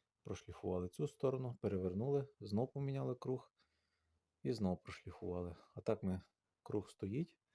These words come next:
від стола вертикального. Ми зараз шліфуємо ту сторону,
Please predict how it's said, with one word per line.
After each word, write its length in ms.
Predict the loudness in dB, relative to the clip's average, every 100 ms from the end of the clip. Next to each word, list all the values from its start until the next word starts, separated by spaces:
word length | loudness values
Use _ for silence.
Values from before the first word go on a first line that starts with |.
| _ _ _ _ -20 -20 _ _ -8
від 160 | -4 -4
стола 520 | 2 8 8 8 4 -12 _ _ _ _
вертикального. 840 | -4 -2 0 2 4 4 2 0 -4 _ _ _ _ _ _ _ _ -20 -4
Ми 120 | 2
зараз 260 | 6 6 6
шліфуємо 420 | -2 -4 -2 0
ту 140 | 0 0
сторону, 500 | 6 6 6 2